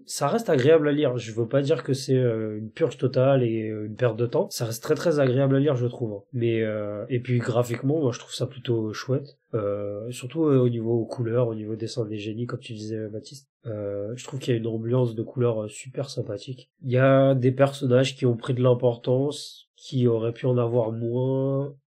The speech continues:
pour développer plus d'aspects, euh, de cette société qui essaye de se reconstruire après, euh,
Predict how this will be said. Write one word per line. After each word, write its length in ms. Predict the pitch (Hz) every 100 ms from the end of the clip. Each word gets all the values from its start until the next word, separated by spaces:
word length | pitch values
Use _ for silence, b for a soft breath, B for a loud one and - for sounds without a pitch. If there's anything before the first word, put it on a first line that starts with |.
| _
pour 260 | - 120 113
développer 800 | 120 113 117 - 123 123 123 123 _ 180 143
plus 480 | - 131 131 127 117
d'aspects, 420 | 113 113 - -
euh, 580 | 120 120 120 110 107 101 -
de 80 | 131
cette 220 | - 127
société 800 | - 135 - 123 120 123 123 127
qui 180 | - 120
essaye 240 | 113 117
de 120 | 107
se 120 | 101 -
reconstruire 580 | 123 117 - 135 120
après, 300 | 104 - 127
euh, 220 | 113 104